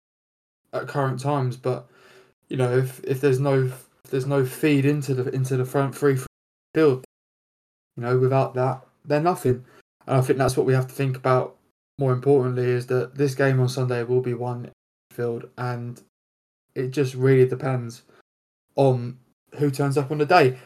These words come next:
And obviously what teams we put out, obviously, yes, we see that we think that it's gonna be Kante and Kovacic. Maybe, maybe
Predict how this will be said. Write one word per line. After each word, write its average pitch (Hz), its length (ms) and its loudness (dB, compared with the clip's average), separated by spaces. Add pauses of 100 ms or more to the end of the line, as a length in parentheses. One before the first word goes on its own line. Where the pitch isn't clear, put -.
(140)
And 180 120 4
obviously 160 300 2
what 143 140 -2
teams 151 180 -4
we 143 80 -4
put 135 200 -6
out, 135 220 2
obviously, 120 380 -6
yes, 123 380 -4
we 127 160 -2
see 127 300 0
that 120 220 -8
we 127 140 -4
think 127 220 -8
that 123 100 -6
it's 127 80 -6
gonna 127 160 -4
be 127 100 -4
Kante 127 300 -6
and 123 160 -8
Kovacic. 127 480 -4 (1400)
Maybe, 165 760 6 (340)
maybe 175 840 0